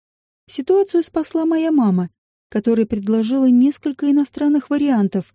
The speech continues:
где были Стаси и Штази. «Штази», однозначно сказал Эрхард. «Оно звучит более по-умбрски». Мы переглянулись с Ксандром,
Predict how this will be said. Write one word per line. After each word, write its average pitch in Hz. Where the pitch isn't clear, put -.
где 208
были 233
Стаси 302
и 311
Штази. 180
«Штази», 185
однозначно 208
сказал 269
Эрхард. 202
«Оно 330
звучит 311
более 302
по-умбрски». 214
Мы 311
переглянулись 277
с -
Ксандром, 196